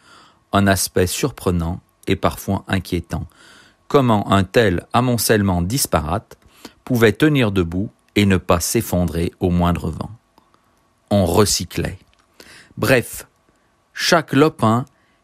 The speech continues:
était un univers à soi, un concentré de nature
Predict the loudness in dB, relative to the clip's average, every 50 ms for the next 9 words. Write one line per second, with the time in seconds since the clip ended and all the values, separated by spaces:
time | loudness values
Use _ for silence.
0 | _ _ 0 2 4 4 2 2 2 2 2 2 4 4 2 4 4 4 2 2
1 | 2 -2 -2 -4 -4 -2 -2 0 0 -2 -4 _ _ _ _ _ _ _ _ _
2 | _ _ _ _ _ _ _ _ _ -20 _ -2 -2 0 0 0 0 -2 0 0
3 | 0 -2 -2 -2 -2 -2 -2 0 0 0 0 0 -2 -2 -4 -4 -2 -2 -2 -4